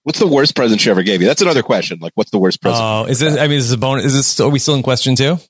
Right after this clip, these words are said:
Speaker 1: We're still in question two, yeah.
Speaker 2: Wor-, the worst, uh, present she ever got me.
Speaker 1: It doesn't have to
Speaker 2: Um,
Speaker 1: be from a specific person. You ever get socks?
Speaker 2: Yeah, I mean, I've gotten socks. I mean, socks is not the worst. I mean, socks you could always use.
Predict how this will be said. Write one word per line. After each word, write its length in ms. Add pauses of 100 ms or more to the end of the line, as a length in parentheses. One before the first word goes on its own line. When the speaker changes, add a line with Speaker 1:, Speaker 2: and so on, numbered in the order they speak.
(280)
Speaker 1:
We're 100
still 160
in 60
question 300
two, 280
yeah. 80
Speaker 2:
Wor-, 460
the 100
worst, 340
uh, 360
present 640
she 120
ever 80
got 180
me. 100
Speaker 1:
It 100
doesn't 260
have 120
to 40
Speaker 2:
Um, 20
Speaker 1:
be 100
from 420
a 160
specific 380
person. 260 (1040)
You 60 (480)
ever 80
get 120
socks? 680 (140)
Speaker 2:
Yeah, 260
I 140
mean, 180
I've 220
gotten 160
socks. 360
I 40
mean, 160
socks 340
is 100
not 140
the 60
worst. 560
I 60
mean, 160
socks 320
you 80
could 80
always 200
use. 520